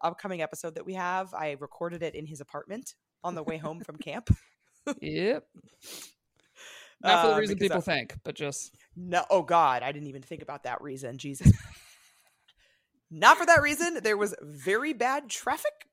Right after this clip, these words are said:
Speaker 1: and I was
Speaker 2: Yeah.
Speaker 1: driving him and a few other people home from camp, and
Speaker 2: Not a,
Speaker 1: it,
Speaker 2: not a
Speaker 1: I was
Speaker 2: sleepover
Speaker 1: go-
Speaker 2: situation.
Speaker 1: Not a sleepover. I was gonna be late for our recording if I went to Brooklyn, and so
Speaker 2: Yeah.
Speaker 1: he very kindly offered for me to use his apartment and his computer.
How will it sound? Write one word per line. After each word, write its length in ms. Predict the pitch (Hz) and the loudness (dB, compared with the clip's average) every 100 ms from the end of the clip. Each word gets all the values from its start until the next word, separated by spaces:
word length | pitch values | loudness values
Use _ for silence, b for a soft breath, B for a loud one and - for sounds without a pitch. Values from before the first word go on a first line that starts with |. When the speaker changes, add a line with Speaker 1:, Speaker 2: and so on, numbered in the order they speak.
| _ | _
Speaker 1:
and 120 | 180 175 | -6 -4
I 120 | 170 | -4
was 140 | 160 | -4
Speaker 2:
Yeah. 60 | 160 | -4
Speaker 1:
driving 340 | 165 185 240 | -2 -2 -4
him 260 | 202 196 214 | -4 -4 -4
and 80 | 185 | -6
a 40 | |
few 160 | - 190 | -4 -4
other 100 | 190 | -4
people 220 | 190 233 | -6 -4
home 180 | 185 190 | -4 -4
from 140 | 220 | -8
camp, 380 | 202 180 240 - - | -6 -4 -4 -6 -10
and 400 | 160 160 156 156 | -4 -2 -2 -2
Speaker 2:
Not 140 | 214 | 0
a, 20 | 240 | 0
Speaker 1:
it, 60 | |
Speaker 2:
not 140 | 214 233 | 2 2
a 20 | |
Speaker 1:
I 20 | |
was 100 | 254 | 2
Speaker 2:
sleepover 280 | 214 175 170 | 2 2 0
Speaker 1:
go- 60 | 160 | -2
Speaker 2:
situation. 640 | 165 - 160 156 151 165 - - | -8 -6 -4 -4 -6 -12 -14 -12
Speaker 1:
Not 340 | 190 202 208 | -2 4 4
a 40 | 226 | 4
sleepover. 460 | - 214 196 170 165 | -2 -2 0 2 4
I 120 | 170 | 4
was 120 | 190 | 2
gonna 140 | 196 220 | -4 -8
be 120 | 196 | -6
late 320 | 175 185 190 | -4 -6 -4
for 160 | 196 190 | 0 2
our 120 | 180 | 2
recording 440 | 170 - 180 170 | 0 -6 -4 -4
if 120 | 160 156 | -6 -4
I 100 | 156 | -4
went 200 | 151 151 | -4 -8
to 80 | |
Brooklyn, 460 | 147 147 - 185 214 | -8 -8 -4 -6 -4
and 160 | 160 160 | -8 -8
so 120 | 160 | -6
Speaker 2:
Yeah. 320 | 180 170 160 | -4 -4 -4
Speaker 1:
he 40 | - | -4
very 180 | 151 | -6
kindly 480 | 151 160 151 151 156 | -6 -6 -8 -8 -6
offered 440 | 147 147 - 147 143 _ _ | -2 -2 -4 -10 -10 _ _
for 120 | 151 | -10
me 120 | 147 | -8
to 60 | 139 | -10
use 200 | 139 139 | -12 -12
his 120 | 143 | -16
apartment 420 | 139 139 131 175 | -14 -12 -10 -10
and 100 | 143 | -10
his 140 | 147 131 | -14 -16
computer. 520 | 135 127 120 160 | -18 -14 -8 -6